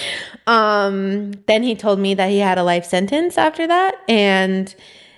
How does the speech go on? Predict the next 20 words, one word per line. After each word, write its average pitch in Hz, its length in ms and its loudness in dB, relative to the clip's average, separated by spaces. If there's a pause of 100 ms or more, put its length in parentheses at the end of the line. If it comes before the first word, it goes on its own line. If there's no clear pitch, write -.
(500)
I 202 140 4
think 196 440 -2
his, 190 480 0
like, 180 280 0
earliest 196 560 0
eligible 185 420 0
parole 185 260 0
date 185 240 0
was, 190 160 -6
like, 180 160 -2
twenty 180 280 -2
thirty-four, 185 560 2
and 254 280 0
that's 180 240 0
still 185 580 0
what 226 140 -2
it 262 140 0
is. 311 180 2
It's 202 160 -8
still 170 500 -2